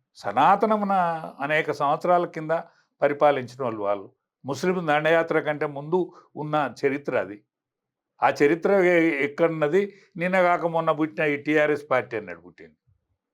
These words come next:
అది టీఆర్ఎస్ పార్టీకి కూడా లేదు కదా, అది బీఆర్ఎస్ అయింది. ఇప్పుడు దానికి ఏం హక్కు ఉన్నదా ఇదంతా? ఈ తెలంగాణ మీద మాట్లాడే హక్కే లేదు దానికి. ఎందుకంటే బీఆర్ఎస్గా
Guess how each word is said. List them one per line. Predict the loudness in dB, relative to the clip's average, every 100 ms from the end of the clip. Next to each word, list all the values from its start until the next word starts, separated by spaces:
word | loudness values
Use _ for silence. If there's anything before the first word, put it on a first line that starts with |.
| _ _ -10
అది | -10
టీఆర్ఎస్ | -4 0 4 2 2
పార్టీకి | 0 0 -2
కూడా | -2 -2
లేదు | 2 0
కదా, | 2 0 -2 -12 _ -4
అది | -2
బీఆర్ఎస్ | 4 4 6 2 2
అయింది. | -2 -2 -10 -16 _ _ _ _ _ _ _ -6
ఇప్పుడు | -2 2
దానికి | 2 2 2
ఏం | 4
హక్కు | 4 2 2
ఉన్నదా | 2 2 4
ఇదంతా? | 4 2 0 0 -4 -6 _ -8
ఈ |
తెలంగాణ | 0 4 4 2 2 2
మీద | 2
మాట్లాడే | 4 2 2 2 2
హక్కే | 0 -4
లేదు | -2 -2
దానికి. | -4 -12 -14 _ _ _ _ _ _ -8
ఎందుకంటే | -2 2 2
బీఆర్ఎస్గా | 4 4 6 4 2 0 0 0